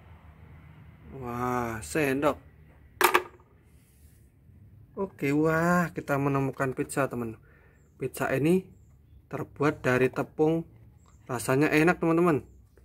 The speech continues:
Oke, kita simpan. Wah, kita menemukan pisang berwarna kuning, teman-teman.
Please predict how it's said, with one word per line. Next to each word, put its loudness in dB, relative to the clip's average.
Oke, -2
kita 2
simpan. 2
Wah, -6
kita -2
menemukan 4
pisang 0
berwarna 4
kuning, 2
teman-teman. 2